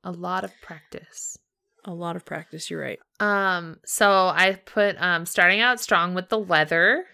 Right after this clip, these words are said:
Speaker 1: Was here for it.
Speaker 2: Mm-hmm.
Speaker 1: Um, I also love that red, again, is being the most vibrant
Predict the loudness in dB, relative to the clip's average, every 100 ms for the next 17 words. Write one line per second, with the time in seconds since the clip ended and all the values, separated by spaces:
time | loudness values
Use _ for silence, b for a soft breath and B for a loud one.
0 | _ _ _ _ _ _ _ _ _ -14
1 | -6 -2 0 0 0 2 2 -2 -6 _
2 | _ _ _ 0 4 4 2 2 4 4
3 | 2 0 2 4 4 4 0 2 2 0
4 | -2 2 4 4 0 -2 0 0 -2 -4
5 | -8 -6 -6 -6 -6 -4 -4 -4 -4 -4
6 | -2 -2 -2 -2